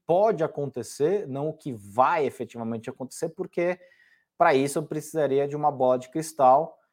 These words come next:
é, e eu não tenho, né, nem fazer jogo de cartas, também não sou expert nisso. Então,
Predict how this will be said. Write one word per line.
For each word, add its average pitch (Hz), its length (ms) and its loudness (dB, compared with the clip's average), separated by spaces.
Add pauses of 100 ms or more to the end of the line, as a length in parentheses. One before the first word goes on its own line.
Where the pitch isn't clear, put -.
(200)
é, 117 340 2
e 117 60 -2
eu 120 100 0
não 135 160 -4
tenho, 139 520 -6
né, 123 280 -4
nem 123 380 -6
fazer 120 560 -2
jogo 117 340 -4
de 117 160 -12
cartas, 113 580 0
também 117 300 -2
não 120 160 -4
sou 113 600 0
expert 120 560 -6
nisso. 113 300 -6
Então, 156 360 -2